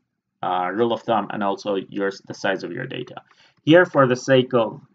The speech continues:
illustration, I only divided it into five subsets, and, uh, just to show how the, the, the, the model works. And for each of these subsets, we train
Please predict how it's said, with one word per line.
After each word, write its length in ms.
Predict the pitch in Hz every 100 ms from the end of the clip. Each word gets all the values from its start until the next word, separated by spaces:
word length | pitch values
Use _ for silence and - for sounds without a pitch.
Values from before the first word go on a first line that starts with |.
| -
illustration, 680 | 120 113 - 120 127 131 113
I 120 | 107
only 260 | 110 107
divided 460 | 104 101 98 98 98
it 120 | 101
into 540 | 104 101 - 50 - _ _ _ _ _ _ _ _ -
five 300 | 123 123 139
subsets, 840 | - 156 - 185 269 - - - _ _ _ _ _ -
and, 540 | 123 113 110 107 107
uh, 240 | 107 101 101 -
just 220 | - -
to 300 | 117 101 98
show 260 | - 110 98
how 140 | 98
the, 300 | 95 92 92 _
the, 260 | 101 95 92 - -
the, 340 | - - - 113
the 100 | 101
model 380 | 101 95 90
works. 440 | 90 92 - - - _ _ _ _ _ _ -
And 420 | 123 120 117 120
for 440 | - - 139 135 -
each 280 | 180 208 -
of 160 | 196
these 320 | 143 131 123 -
subsets, 680 | 135 131 - 110 - -
we 220 | 120 120
train 720 | 123 - 156 151 147 139 120